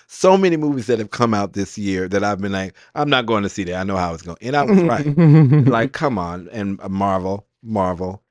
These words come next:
Speaker 1: Marvel.
Speaker 2: <laughs>
Speaker 1: But anyway, good job, Hunger Games. Um,
Speaker 2: Yeah.
Speaker 1: if you have not seen this movie, check it out.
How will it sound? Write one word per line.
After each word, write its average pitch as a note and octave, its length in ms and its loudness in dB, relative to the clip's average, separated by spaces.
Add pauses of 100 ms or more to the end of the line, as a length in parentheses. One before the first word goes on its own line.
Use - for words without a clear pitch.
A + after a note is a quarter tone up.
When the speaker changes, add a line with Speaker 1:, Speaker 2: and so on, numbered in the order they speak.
(400)
Speaker 1:
Marvel. F#3+ 680 6
Speaker 2:
<laughs> F#4 60 4 (1000)
Speaker 1:
But C#3+ 120 6
anyway, C#3 320 4
good F3 180 4
job, C3 280 4
Hunger B2 260 0
Games. G#2 480 -2 (100)
Um, G2 240 2
Speaker 2:
Yeah. G2+ 60 0
Speaker 1:
if G#2 100 -4
you B2+ 80 6
have A#2+ 160 4
not A2+ 260 -4
seen G#2+ 280 -4
this G2+ 260 -4
movie, G2+ 300 -4
check G#2+ 240 -8
it G2 100 -8
out. A2 260 -4